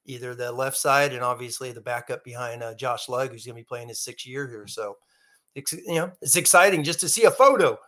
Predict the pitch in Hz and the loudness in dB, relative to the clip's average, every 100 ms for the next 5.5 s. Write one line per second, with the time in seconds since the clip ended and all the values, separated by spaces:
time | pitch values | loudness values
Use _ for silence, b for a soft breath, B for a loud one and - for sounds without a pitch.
0 | _ _ 147 - 226 202 151 139 131 127 | _ _ -2 6 8 8 4 2 -4 -4
1 | 143 185 185 165 165 170 160 143 139 139 | -4 -2 -2 -4 -4 -4 -4 -4 -2 -2
2 | 135 - 165 180 147 131 139 156 156 160 | -2 0 2 2 -2 -8 -4 -2 -2 2
3 | 202 165 139 131 - _ _ _ 139 135 | 2 0 -6 -8 -12 _ _ _ -12 -4
4 | 135 - 135 139 131 127 131 123 113 - | -4 -4 -4 -2 -2 -4 -6 -6 -8 -8
5 | 135 135 - 113 107 | -4 -4 -8 -16 -18